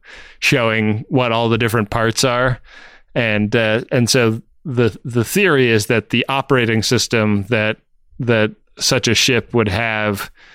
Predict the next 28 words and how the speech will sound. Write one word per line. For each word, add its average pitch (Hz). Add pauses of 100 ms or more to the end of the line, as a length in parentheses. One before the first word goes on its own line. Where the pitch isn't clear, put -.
(260)
is, 107 (340)
has 123
gotta 117
be 113
a 107
pretty, 110 (260)
a 123
pretty, 117
like, 101
open 110
system, 104
because 101 (540)
otherwise, 107
how 113
could 110
it 107
work 113
with 113
all 107
of 104
these 107
different 107 (240)
competing 104 (360)
computer 117
systems? 107 (560)
And 110
so, 110
uh, 110